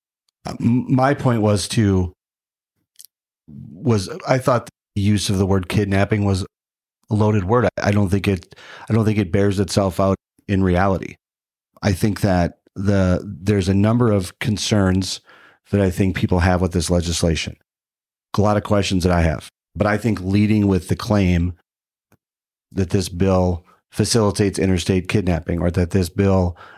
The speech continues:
uh, kidnapping children, I just think is completely inaccurate. And I think it, what it does is it's a, I think it's, I don't, I can't speak to your motives,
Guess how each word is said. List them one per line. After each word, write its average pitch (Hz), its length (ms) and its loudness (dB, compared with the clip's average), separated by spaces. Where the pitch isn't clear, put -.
uh, 85 80 -4
kidnapping 95 460 0
children, 90 340 0
I 98 160 2
just 90 200 -2
think 104 120 2
is 92 240 0
completely 92 500 0
inaccurate. 90 540 -2
And 110 120 0
I 104 100 2
think 95 280 0
it, 98 180 0
what 107 180 0
it 90 120 -2
does 110 320 2
is 90 440 0
it's 113 200 0
a, 92 140 2
I 117 60 2
think 101 180 0
it's, - 300 -4
I 110 40 4
don't, 92 120 0
I 101 60 0
can't 104 180 0
speak 98 180 -4
to 92 80 0
your 104 180 2
motives, 85 440 -2